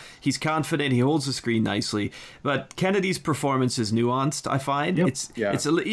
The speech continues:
Speaker 1: it's even compassionate. Like, Jeff, you mentioned the highs of him picking his buddy up in the Jeep and getting excited like a dog.
Speaker 2: Yeah.
Speaker 1: And then there's that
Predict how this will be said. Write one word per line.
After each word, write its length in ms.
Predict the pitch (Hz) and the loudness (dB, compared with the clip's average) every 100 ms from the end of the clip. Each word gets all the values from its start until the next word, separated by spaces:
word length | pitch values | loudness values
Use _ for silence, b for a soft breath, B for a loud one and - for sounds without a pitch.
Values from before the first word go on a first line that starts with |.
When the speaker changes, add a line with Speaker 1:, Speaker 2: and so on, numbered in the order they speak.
| 233 | 0
Speaker 1:
it's 160 | 180 - | 0 0
even 240 | 226 240 | 2 2
compassionate. 760 | - 123 135 131 143 180 117 | 2 0 2 0 0 0 2
Like, 200 | 104 113 | 2 0
Jeff, 240 | 104 143 143 | 0 -2 2
you 100 | 160 | 0
mentioned 380 | 151 143 160 139 | 2 0 0 0
the 80 | 120 | 0
highs 380 | 127 123 127 123 | 0 0 0 0
of 100 | 110 | 2
him 180 | 131 117 | 2 2
picking 260 | 139 143 | 0 2
his 100 | 120 | 2
buddy 260 | 104 131 123 | 2 2 2
up 120 | 117 | 2
in 60 | 123 | 2
the 100 | 110 | 0
Jeep 280 | - 131 135 | 0 0 2
and 120 | 113 | 0
getting 200 | 127 113 | 0 0
excited 400 | 117 - 113 117 | -2 -2 0 2
like 140 | 107 | 0
a 40 | 101 | -2
dog. 400 | 123 123 127 113 | 0 0 0 0
Speaker 2:
Yeah. 140 | 82 76 | -2 -2
Speaker 1:
And 160 | - 131 | 0 2
then 200 | 147 160 | 2 2
there's 200 | 151 135 | 2 2
that 300 | 143 131 - | 0 -2 -2